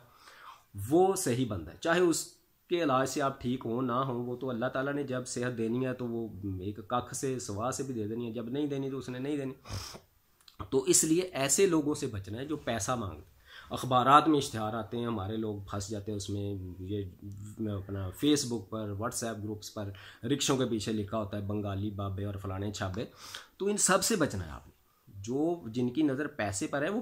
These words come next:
पैसे के यार हैं, वो पैसे के बंदे हैं, वो अल्लाह के बंदे नहीं हैं।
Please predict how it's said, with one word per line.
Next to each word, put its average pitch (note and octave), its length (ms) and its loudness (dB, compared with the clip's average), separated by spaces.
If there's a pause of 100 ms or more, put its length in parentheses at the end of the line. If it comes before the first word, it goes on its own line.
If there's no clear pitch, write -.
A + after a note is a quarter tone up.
पैसे - 340 0
के F3+ 160 0
यार A2+ 320 0
हैं, C3+ 140 -2
वो C3+ 240 -6
पैसे A#2 300 0
के E3 120 0
बंदे A#2+ 260 0
हैं, F#3 60 -2
वो F#3 80 2
अल्लाह C#3 220 4
के D#3 120 -2
बंदे C3 280 0
नहीं D#3+ 280 2
हैं। F2 140 -6